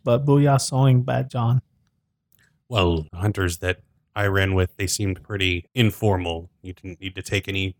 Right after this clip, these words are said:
Speaker 2: rites or anything to be one of them. You just needed to believe that the best thing you can do is help other people and allow yourself to be helped.
Speaker 1: Booyah try hard for that.
Speaker 2: Booyah, it was a pleasure to meet you.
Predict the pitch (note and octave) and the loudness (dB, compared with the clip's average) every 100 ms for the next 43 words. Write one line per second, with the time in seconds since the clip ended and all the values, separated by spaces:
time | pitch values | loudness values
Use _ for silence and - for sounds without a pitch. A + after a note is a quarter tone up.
0 | _ G2+ G2+ F#2 - - F#2+ F#2 F2 G2+ | _ -2 0 0 -2 -6 -2 -2 -4 -6
1 | F#2+ - F#2+ F2 - C3 A2+ F2+ F2+ F2+ | -8 -8 -12 -12 -8 0 2 2 0 0
2 | G2 F#2+ G2 - G2+ F#2+ F#2 - F#2+ F2+ | 2 0 -2 -4 -2 -2 -4 -8 -6 -6
3 | F2 - F#2 F#2+ G#2 A#2 F#2+ G2 F#2+ - | -8 -10 -4 2 2 2 2 0 0 -4
4 | - _ _ - F2+ F#2+ F#2+ - G#2 G2+ | -14 _ _ -16 -12 -4 -4 0 0 2
5 | G2 - G2+ G2 G#2+ A#2 F#2+ F#2+ - - | 0 -4 -6 0 2 4 2 0 -4 -8
6 | - - G2+ G2 G2+ G2 G#2+ G2+ - G2 | -10 -2 -2 0 -2 -2 -4 -2 0 2
7 | F#2 F#2 F#2 - _ _ _ - F#2+ F2+ | 0 -2 -12 -20 _ _ _ -10 -2 0
8 | G2 G2+ - G#2+ - A2+ G#2 C#3+ - - | 2 0 0 -4 -4 -4 2 2 0 -14
9 | _ A#2+ C3 B2+ - - C3+ C3 B2+ C3+ | _ -4 0 0 -2 -6 -2 0 2 2
10 | C#3 C#3+ - C3 C#3 C3 - - G#2+ A2+ | 2 -2 -4 -2 -2 -4 -6 -4 2 2
11 | A#2+ G2 F#2 F2 - G#2+ G2 F#2+ G2+ - | 2 -2 -8 -8 -2 2 2 2 0 2
12 | B2 | 0